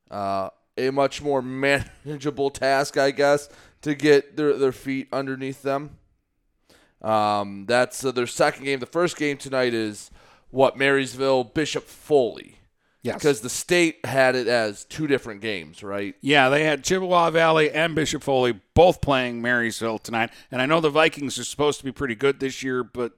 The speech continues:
Speaker 2: probably not good enough to play two teams at the same time. <laughs>
Speaker 1: So, I don't know. They're both gonna be on the air. Am, am, are you doing both? Am I doing one? Or how do you want, <laughs> want to do that?
Speaker 2: Whatever you wanna do.
Speaker 1: And we'll figure it
Speaker 2: I'm,
Speaker 1: out.
Speaker 2: I'm planning to be there at the six o'clock game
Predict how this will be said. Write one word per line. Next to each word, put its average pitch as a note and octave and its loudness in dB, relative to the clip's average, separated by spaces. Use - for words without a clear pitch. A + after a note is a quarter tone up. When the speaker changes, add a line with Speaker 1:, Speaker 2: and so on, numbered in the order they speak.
Speaker 2:
probably B2 -4
not A#2 -8
good B2 -12
enough A#2 -8
to - -10
play A#2+ 0
two A#2 -8
teams G#2 -8
at F#2 -12
the F2 -14
same F2 -12
time. - -20
<laughs> - -2
Speaker 1:
So, C#3+ 8
I F3+ 10
don't F3 12
know. C3+ 6
They're D#3 4
both A#3+ 10
gonna G#3 -2
be E3+ 6
on D#3 6
the C3 2
air. B2 6
Am, A2+ -8
am, A2 -6
are A2+ -2
you A#2+ -2
doing D#3 2
both? D#3 6
Am C3+ -2
I C3+ 4
doing C#3+ -2
one? D3 2
Or A#2+ -2
how A#2 2
do B2+ -2
you C3+ -2
want, B2+ 0
<laughs> - -20
want C3 2
to C#3+ 2
do - -14
that? - -6
Speaker 2:
Whatever C#3 4
you D3+ 6
wanna C#3+ 4
do. G2+ -4
Speaker 1:
And A#2 -6
we'll A#2+ 0
figure G#2 -6
it G2 -2
Speaker 2:
I'm, G2+ 2
Speaker 1:
out. G#2+ -2
Speaker 2:
I'm B2+ 0
planning D#3+ 4
to C#3 4
be D3+ 6
there D3+ 8
at C#3+ 2
the C3 -2
six C3 -2
o'clock C3 0
game B2 0